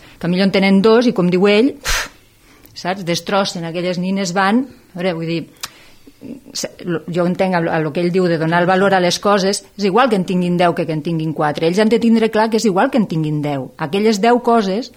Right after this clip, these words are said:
són deu joguines que tenen el seu valor i que estan pel que estan, no per destrossar-les, i, i, i han de, ha dependre a que quan juguen amb una cosa, per exemple, pues és agafar-la, jugar-hi bé,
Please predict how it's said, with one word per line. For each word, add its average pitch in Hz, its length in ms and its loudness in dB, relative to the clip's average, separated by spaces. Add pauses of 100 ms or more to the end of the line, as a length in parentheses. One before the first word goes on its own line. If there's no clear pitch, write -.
(420)
són 190 280 -4
deu 214 240 2
joguines 208 680 0 (340)
que 170 120 -4
tenen 190 280 -2
el 196 80 -2
seu 185 200 -2
valor 240 440 2
i 170 100 -10
que 165 140 -8
estan 190 240 -4
pel 202 160 -4
que 180 80 -6
estan, 196 340 -2
no 170 120 -4
per 165 140 -6
destrossar-les, 196 680 -4
i, 175 100 -10
i, 170 140 -6 (180)
i 160 40 -6 (120)
han 170 240 -4
de, 180 80 2
ha 170 480 0
dependre 208 600 2
a 175 120 -4
que 165 120 -10
quan 160 200 -6
juguen 190 240 -2
amb 190 160 -2
una 196 140 -2
cosa, 220 260 0
per 185 120 -6
exemple, 208 360 -4
pues 165 160 -8
és 165 140 -8
agafar-la, 214 680 -4
jugar-hi 180 480 -4
bé, 190 240 2